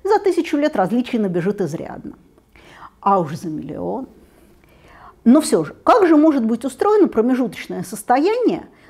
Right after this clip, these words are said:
для признака, устроенного по принципу «всё или ничего»?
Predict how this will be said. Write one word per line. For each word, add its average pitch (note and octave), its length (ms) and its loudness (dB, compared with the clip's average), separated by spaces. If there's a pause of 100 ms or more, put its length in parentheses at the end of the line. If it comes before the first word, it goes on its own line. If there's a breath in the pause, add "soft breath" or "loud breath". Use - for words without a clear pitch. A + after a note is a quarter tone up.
для A#3 200 4
признака, B3+ 460 0
устроенного B3 560 2
по A#3 160 2
принципу G#3 440 -4
«всё F#3+ 280 -2
или F3 160 0
ничего»? F#3 500 -4